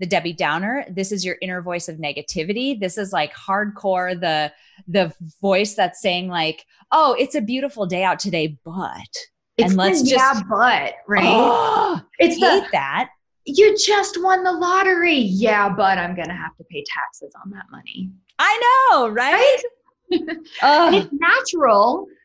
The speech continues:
Speaker 2: 'cause we're kinda wired that way. But if that committee member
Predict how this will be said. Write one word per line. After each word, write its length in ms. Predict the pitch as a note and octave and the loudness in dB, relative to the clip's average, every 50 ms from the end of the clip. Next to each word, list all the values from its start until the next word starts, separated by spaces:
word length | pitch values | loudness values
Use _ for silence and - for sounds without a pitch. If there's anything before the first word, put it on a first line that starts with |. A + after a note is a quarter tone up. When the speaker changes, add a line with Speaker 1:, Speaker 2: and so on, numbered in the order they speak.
| _ _ - | _ _ -14
Speaker 2:
'cause 140 | C#4+ C4 | -8 -4
we're 100 | D4 E4 E4 | -4 -4 -4
kinda 360 | - - - D4+ D4+ D#4 E4+ | -4 -6 -4 -2 -2 -2 -2
wired 440 | D#4 C#4+ C#4+ D4 D#4+ F#4 G#4 A4 G#4 - | -4 -4 -4 -4 -2 -2 -2 -2 -2 -2
that 260 | D4 B3+ A#3 - G#3+ | -2 -2 -2 -2 -2
way. 260 | A#3+ A3+ G#3+ G#3 G#3+ - | -4 -4 -4 -4 -4 -4
But 120 | C4 C4 | -2 -2
if 160 | B3+ B3 - - | -2 -4 -4 -2
that 200 | C4 B3 - - - | -2 -2 -2 -4 -8
committee 420 | D4 C4+ B3+ C#4+ D4 F4 G4 F#4+ | -4 -4 -2 -2 -2 -2 -2 -2
member 680 | F4+ D#4+ D4+ C4+ B3 A#3+ A#3 A3+ A3+ A3+ A3+ A3+ A3+ | -2 -2 -2 -2 -2 0 0 0 0 0 -2 -6 -8